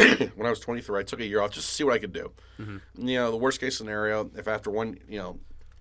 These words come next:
Speaker 1: eight to twelve months it wasn't panning out, then I was just gonna enter the real world. Well, I started playing cash games, and next thing I know, I started playing higher and higher. I kept winning. And then I won two tournaments back-to-back in, uh, Louisville, uh,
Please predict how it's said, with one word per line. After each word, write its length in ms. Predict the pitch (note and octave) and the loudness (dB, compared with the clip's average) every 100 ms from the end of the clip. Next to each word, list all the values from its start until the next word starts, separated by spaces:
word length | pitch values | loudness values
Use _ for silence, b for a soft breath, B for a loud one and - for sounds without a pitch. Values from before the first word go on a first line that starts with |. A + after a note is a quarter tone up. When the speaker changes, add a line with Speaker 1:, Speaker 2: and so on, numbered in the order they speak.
| - | -4
Speaker 1:
eight 160 | A#2 | -4
to 80 | A2 | -4
twelve 220 | G2+ G#2+ | -2 -2
months 300 | G#2+ G#2+ G#2 | 0 -2 -2
it 60 | G2 | -4
wasn't 300 | G#2 G2+ F#2+ | -4 -4 -2
panning 260 | G#2+ G#2 G#2 | -2 -2 -4
out, 160 | A2+ | -4
then 140 | C3 C3 | -2 -2
I 60 | |
was 100 | B2 | -4
just 120 | G2 | -6
gonna 140 | G#2+ F#2+ | -8 -6
enter 160 | F#2 | -6
the 80 | F2+ | -4
real 180 | F2 F2 | 2 4
world. 180 | E2+ - - b b b b b - | 6 4 0 b b b b b -4
Well, 240 | C3 A#2+ | 0 2
I 80 | A#2 | 2
started 260 | - B2 A#2 | 0 0 0
playing 200 | A#2 G#2 | -4 -4
cash 300 | F#2+ G2 - | -6 -4 -4
games, 220 | G2+ F#2 | -6 -6
and 140 | F#2 | -6
next 200 | G#2 G#2 | -4 -4
thing 60 | G#2+ | -4
I 40 | |
know, 80 | A2 | -2
I 20 | |
started 220 | G2 F#2 | -4 -6
playing 200 | F#2+ F2 | -8 -10
higher 300 | E2+ F#2+ G2 | -8 -4 -2
and 100 | F#2+ | -4
higher. 280 | F2+ F2 F#2+ | -6 -6 -6
I 40 | G#2 | -6
kept 180 | F#2 F#2 | -10 -12
winning. 360 | E2+ F2 - - b b b b - | -10 -8 -10 -12 b b b b -14
And 140 | F#2+ | -6
then 100 | G#2 | -2
I 60 | G#2+ | -2
won 240 | G#2 G#2+ | 0 -2
two 160 | G#2+ A#2 | -2 -10
tournaments 360 | - A2+ G2+ - | -6 -6 -6 -2
back-to-back 500 | G#2 G#2+ G2+ G#2 G#2 | -2 0 -2 -2 -2
in, 140 | - | -6
uh, 520 | G2 F#2+ F#2+ F#2 F#2 | -4 -4 -4 -6 -8
Louisville, 560 | F2+ G#2 A#2+ F#2 F2 E2+ F#2 | -6 -4 -4 -4 -8 -8 -4
uh, 460 | F#2+ F#2 F#2 F2+ | -2 -2 -4 -6